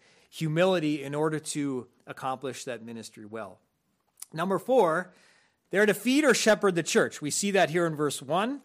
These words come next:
or verse two of this passage. We also saw it earlier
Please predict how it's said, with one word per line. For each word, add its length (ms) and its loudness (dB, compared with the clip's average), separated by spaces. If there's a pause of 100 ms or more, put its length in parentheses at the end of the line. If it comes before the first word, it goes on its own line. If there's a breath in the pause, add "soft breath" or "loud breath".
or 80 -4
verse 260 -4
two 160 -2
of 80 2
this 160 -2
passage. 540 -2 (340 soft breath)
We 140 2
also 280 2
saw 340 2
it 180 -6
earlier 460 -4